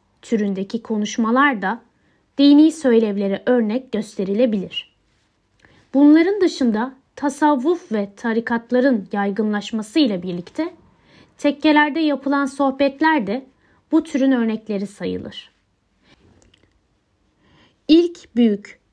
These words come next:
Türk mutasavvıflarından Ahmet Yesevi, dini söylev türünde en eski ve başarılı örnekleri vermiştir.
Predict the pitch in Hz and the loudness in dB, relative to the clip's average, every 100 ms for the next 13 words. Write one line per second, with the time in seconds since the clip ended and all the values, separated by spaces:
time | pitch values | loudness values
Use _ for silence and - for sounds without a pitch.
0 | _ _ - 311 - - 233 233 226 220 | _ _ 0 0 0 -6 -6 -2 -4 -4
1 | - 208 202 202 226 208 202 202 185 190 | -2 -2 -2 -6 -6 -4 -4 -4 -6 -8
2 | 190 - 240 247 285 277 - 185 - 185 | -14 -4 0 2 0 -2 -10 -10 -8 -8
3 | 185 240 320 _ _ _ _ _ _ - | -4 -4 -4 _ _ _ _ _ _ 0
4 | 240 294 302 339 339 285 285 277 294 294 | 4 6 8 6 4 2 4 4 2 0
5 | 269 254 247 262 254 - 311 302 240 233 | -2 0 2 0 -2 -2 -2 0 -4 -6
6 | - - 233 269 262 214 233 - 247 247 | -8 -2 -2 2 0 2 -2 2 2 2
7 | 262 226 214 208 208 196 190 185 175 180 | -2 -2 -2 -4 -4 -4 -2 -4 -6 -10
8 | - - 196 - | -14 -16 -16 -18